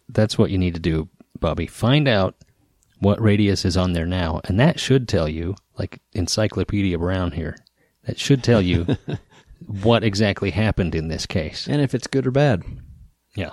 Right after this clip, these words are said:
Speaker 2: We don't know where we stand without some radii.
Speaker 1: Indeed. Let's take a quick little break, and we'll be right back.
Speaker 2: Let's do it.
Speaker 1: This episode of the Fret Files podcast is brought to you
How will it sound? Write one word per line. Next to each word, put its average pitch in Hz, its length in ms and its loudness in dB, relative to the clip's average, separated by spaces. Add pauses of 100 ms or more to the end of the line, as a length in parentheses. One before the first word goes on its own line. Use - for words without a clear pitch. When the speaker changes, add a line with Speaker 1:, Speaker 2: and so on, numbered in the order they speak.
(120)
Speaker 2:
We 185 120 -2
don't 180 100 0
know 139 80 0
where 135 160 2
we 113 80 0
stand 101 380 -6
without 90 320 -6
some 85 440 -12
radii. 90 360 -2
Speaker 1:
Indeed. 87 560 -2 (100)
Let's 110 200 2
take 123 200 0
a 101 60 0
quick - 260 -2
little 98 160 0
break, 90 380 0
and 90 120 0
we'll 82 120 0
be 82 160 -2
right 80 220 0
back. - 360 -6
Speaker 2:
Let's - 240 -12
do - 220 -10
it. - 180 -12 (1200)
Speaker 1:
This 131 220 2
episode 98 400 2
of 85 100 0
the - 80 -4
Fret - 280 -2
Files 90 320 -2
podcast 104 600 0
is 98 120 0
brought 131 400 2
to 104 120 -4
you 120 520 4